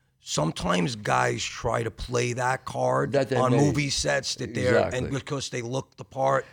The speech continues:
Speaker 2: And they want,
Speaker 1: they
Speaker 2: they
Speaker 1: are
Speaker 2: want
Speaker 1: the
Speaker 2: people to
Speaker 1: part.
Speaker 2: go, "Oh, he's a made guy. We gotta put him in the
Speaker 1: But the
Speaker 2: movie."
Speaker 1: difference,
Speaker 2: Bullshit.
Speaker 1: but the difference is, is they look the part and they can act the part in front of people in the movies, but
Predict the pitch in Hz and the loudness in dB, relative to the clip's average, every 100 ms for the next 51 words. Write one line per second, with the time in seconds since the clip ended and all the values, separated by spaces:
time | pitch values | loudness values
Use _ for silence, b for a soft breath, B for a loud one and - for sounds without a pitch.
0 | - 165 185 180 170 143 156 165 - - | -6 0 2 4 4 4 4 4 2 0
1 | 139 131 120 107 - 87 87 87 87 82 | 2 2 0 -4 -8 -10 -10 -12 -14 -14
2 | 87 85 107 104 - 139 - - 143 117 | -12 -8 -6 -6 -10 -20 -20 -16 -12 -8
3 | 123 131 170 175 135 107 - - - 131 | -6 -4 -2 0 0 0 -10 -12 -10 -8
4 | 104 165 - 139 123 - 107 101 - 98 | -4 -6 -4 -6 -4 -6 -8 -8 -10 -6
5 | 120 113 143 - - - 117 107 107 - | -6 -4 -6 -8 -14 -10 -8 -8 -10 -16
6 | _ _ _ - 113 117 127 - 120 127 | _ _ _ -14 -8 -4 -4 -4 -4 -2
7 | 135 135 - 123 113 - 113 - 113 117 | -4 -6 -10 -6 -6 -6 -10 -8 -6 -4
8 | 110 - 127 - 117 107 107 143 143 101 | -6 0 -2 0 -6 -4 0 2 2 -2
9 | 92 - - 92 135 - | -8 -12 -14 -6 -4 -6